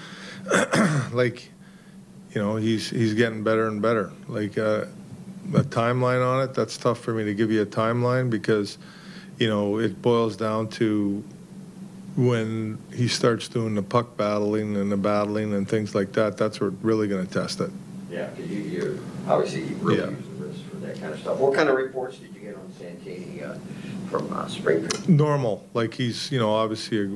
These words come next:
Speaker 1: real good leader down there, and he gives you everything he's got every shift. There's no doubt about that. I mean, he's, he's, you know, a difficult guy to play against. He's, you know, physical and just simple with the puck,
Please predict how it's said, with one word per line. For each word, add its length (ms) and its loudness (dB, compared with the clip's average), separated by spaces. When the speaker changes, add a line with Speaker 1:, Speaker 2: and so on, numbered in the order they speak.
Speaker 1:
real 260 4
good 240 0
leader 320 2
down 260 2
there, 300 2
and 280 -2
he 120 2
gives 280 4
you 100 2
everything 280 2
he's 120 -2
got 300 2
every 180 2
shift. 460 -2
There's 280 0
no 140 4
doubt 200 4
about 300 2
that. 260 2
I 40 0
mean, 260 0
he's, 500 -2
he's, 380 2
you 140 0
know, 140 4
a 40 2
difficult 520 0
guy 180 4
to 80 2
play 260 2
against. 400 0
He's, 300 -4
you 80 2
know, 260 0
physical 680 2
and 240 -2
just 220 2
simple 300 2
with 140 0
the 60 -2
puck, 380 -4